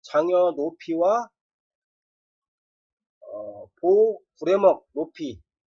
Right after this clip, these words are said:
되겠죠. 이 높이니까 장애는 예를 들어 아까 다섯 치로 말을 했었고요. 도리는 아홉 치잖아요. 그러니까 다섯 치 플러스 네 치 오픈인데,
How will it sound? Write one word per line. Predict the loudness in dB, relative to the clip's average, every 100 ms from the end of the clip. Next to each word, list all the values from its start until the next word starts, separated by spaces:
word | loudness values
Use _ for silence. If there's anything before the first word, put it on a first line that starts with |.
| _ _ _ _ _ _ _ _ _ -4 -4
되겠죠. | -4 -8 -2 0 2 0 -6 _ _ _ _ -12
이 | -6
높이니까 | -4 -4 -4 -6 0 0 0
장애는 | -2 -2 2 2 0
예를 | 0
들어 | 0
아까 | 0 -2
다섯 | -8 -6 -6 -6
치로 | -6 -2 0 0 -2 -4 _ _ _ _
말을 | -2 0 0 -4
했었고요. | -6 -8 -4 0 2 2 -2
도리는 | -8 -8 -4
아홉 | -2 -2 -4
치잖아요. | -4 -2 0 -2 -4 -6 -8
그러니까 | -12 -4 -4 -4 _ _ _ _ _ _ _ _ _ _ _ _ _ _ _ _ _
다섯 | -6 -4 -4
치 | -8
플러스 | 0 2 2 -2 -2 -2 0
네 | -2 -4
치 | -6 -6
오픈인데, | -6 -8 -10 -8 -6